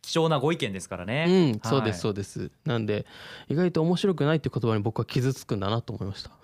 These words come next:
Speaker 1: まあまあ、普通に傷つくんじゃないですかね。
Speaker 2: そうっすか？
Speaker 1: ドストレートに言われたら。
Speaker 2: うん。
Speaker 1: はい。
Speaker 2: なんか、かっこ悪いねっていうよりも、
Speaker 1: はい。
Speaker 2: 面白くないねって言われた方が俺は嫌でしたね。
Speaker 1: <laughs> まあ、確かに。
Speaker 2: はい。
Speaker 1: はい。かっこ悪くなくても、まあ、かっ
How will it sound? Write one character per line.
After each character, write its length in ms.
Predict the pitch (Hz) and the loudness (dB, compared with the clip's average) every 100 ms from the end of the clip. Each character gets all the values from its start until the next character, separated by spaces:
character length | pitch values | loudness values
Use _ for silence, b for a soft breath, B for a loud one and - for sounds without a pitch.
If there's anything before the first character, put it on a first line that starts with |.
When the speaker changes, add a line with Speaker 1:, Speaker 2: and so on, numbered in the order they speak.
| - | -8
Speaker 1:
ま 140 | 123 | -2
あ 40 | 131 | 0
ま 120 | 120 | 0
あ、 60 | 110 | -2
普 80 | - | -6
通 340 | - 147 202 | -8 -6 -4
に 100 | 226 | -4
傷 300 | 220 196 202 | -6 -6 -6
つ 260 | - - - | -10 -10 -6
く 80 | |
ん 40 | 190 | -2
じ 60 | |
ゃ 40 | 110 | -2
な 60 | |
い 40 | 104 | -4
で 40 | |
す 120 | - 90 | -6 -4
か 60 | |
ね。 180 | 113 107 87 85 - _ | -2 -2 -4 -10 -14 _
Speaker 2:
そ 200 | - 156 | -2 2
う 40 | |
っ 20 | 143 | 2
す 120 | - | 0
か？ 100 | - | -2
Speaker 1:
ド 100 | 123 | 0
ス 80 | 110 | 2
ト 80 | 143 | 0
レ 80 | |
ー 20 | 135 | 0
ト 80 | |
に 60 | 104 | 0
言 80 | 104 | -2
わ 60 | |
れ 60 | 101 | -2
た 80 | 98 | -4
ら。 180 | 87 - - | -4 -8 -2
Speaker 2:
う 60 | |
ん。 400 | 120 113 107 101 | 2 4 4 2
Speaker 1:
は 320 | 98 110 104 85 | 0 -2 -2 -6
い。 80 | - - | -8 -2
Speaker 2:
な 120 | 135 | -2
ん 40 | |
か、 260 | 117 104 98 | 0 0 0
か 200 | - 139 | -2 -2
っ 60 | - - | -2 0
こ 120 | 202 | 2
悪 180 | 220 277 | 4 4
い 60 | |
ね 140 | 160 165 | 4 2
っ 20 | |
て 220 | - 131 | 0 2
い 220 | 117 120 | 4 6
う 0 | |
よ 120 | 131 | 6
り 80 | 120 | 4
も、 300 | 104 104 101 - | 4 2 0 -2
Speaker 1:
は 200 | 127 110 | -2 0
い。 40 | |
Speaker 2:
面 140 | 107 165 | 0 0
白 200 | - 269 | 0 -2
く 160 | - | 2
な 100 | 208 | 2
い 40 | 135 | 4
ね 80 | 135 | 2
っ 20 | |
て 60 | 127 | 2
言 60 | |
わ 20 | |
れ 80 | 120 | 2
た 80 | 117 | 2
方 60 | 107 | 2
が 40 | |
俺 140 | 113 | 4
は 80 | 143 | 4
嫌 100 | 147 | 4
で 60 | 156 | 2
し 80 | - | 0
た 80 | |
ね。 160 | - - | -6 -2
Speaker 1:
<laughs> 1400 | 170 - 185 - - 190 165 - _ - 247 240 214 190 - | -2 0 2 2 2 0 -2 -6 _ -14 -10 -8 -8 -10 -4
ま 120 | 107 | -4
あ、 60 | |
確 260 | 104 117 - | -2 -4 -4
か 100 | 104 | -4
に。 180 | 87 82 | -4 -6
Speaker 2:
は 380 | - 131 117 98 - | -2 0 0 -2 -4
い。 40 | |
Speaker 1:
は 240 | 101 95 90 | -4 -4 -6
い。 20 | |
か 100 | 92 | -8
っ 60 | 104 | -8
こ 80 | - | -4
悪 140 | 170 | -2
く 80 | 180 | -2
な 100 | 127 | -4
く 40 | - | -4
て 100 | 113 | -6
も、 100 | 95 | -4
ま 140 | 117 | -6
あ、 20 | |
か 120 | 107 | -4
っ 60 | 123 | -6